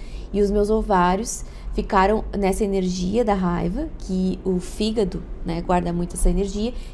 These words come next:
que afeta o meu ciclo, retém essa energia,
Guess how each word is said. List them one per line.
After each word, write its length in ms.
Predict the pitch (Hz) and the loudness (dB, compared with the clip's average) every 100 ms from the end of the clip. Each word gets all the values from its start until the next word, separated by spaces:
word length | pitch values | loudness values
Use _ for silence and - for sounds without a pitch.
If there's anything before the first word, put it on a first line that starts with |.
| - | 2
que 80 | 220 | 4
afeta 440 | 214 - 202 202 | 4 2 2 2
o 60 | 220 | -2
meu 140 | 220 | -2
ciclo, 500 | - 233 226 - 262 | -2 -4 -4 -6 -6
retém 540 | 254 202 190 214 196 | -2 -2 0 0 0
essa 160 | 208 214 | -2 -4
energia, 600 | 202 208 190 190 214 | -2 -4 -4 -4 -4